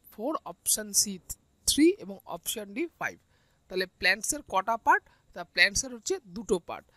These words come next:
সেটা কি কি? না, the root system আর the shoot system। চলে আসবো আমরা পরবর্তী কোশ্চেন। কোশ্চেন নাম্বার সিক্স, "Annual plant oblique plants is oblique are option A herbs, option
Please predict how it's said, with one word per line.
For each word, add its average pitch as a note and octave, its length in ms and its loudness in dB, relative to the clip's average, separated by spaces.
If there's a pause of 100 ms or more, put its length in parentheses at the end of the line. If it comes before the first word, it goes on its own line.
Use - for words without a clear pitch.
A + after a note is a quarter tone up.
(160)
সেটা G#3 320 -8
কি B3+ 240 -10
কি? F#4 200 6 (280)
না, E3+ 140 -8
the E3 320 -2
root G#3+ 140 -10 (140)
system D#4 280 0 (180)
আর E3 160 -12
the B3 220 -6
shoot - 500 4
system। C#3+ 260 -4 (400)
চলে D#3 200 -6
আসবো D#3+ 240 -6
আমরা D#3 240 -12
পরবর্তী F3+ 460 -12
কোশ্চেন। G#3+ 360 -4 (340)
কোশ্চেন F#3 340 -2
নাম্বার E3+ 340 -14
সিক্স, - 440 4 (600)
"Annual C4+ 380 2 (140)
plant G3+ 260 -6 (440)
oblique G3 500 -8
plants G#3 360 4 (100)
is A#3 380 -2
oblique G#3+ 280 -12
are - 500 -12
option - 280 -4 (140)
A G#3+ 140 -12 (320)
herbs, A3 440 -6 (200)
option G#3 340 -4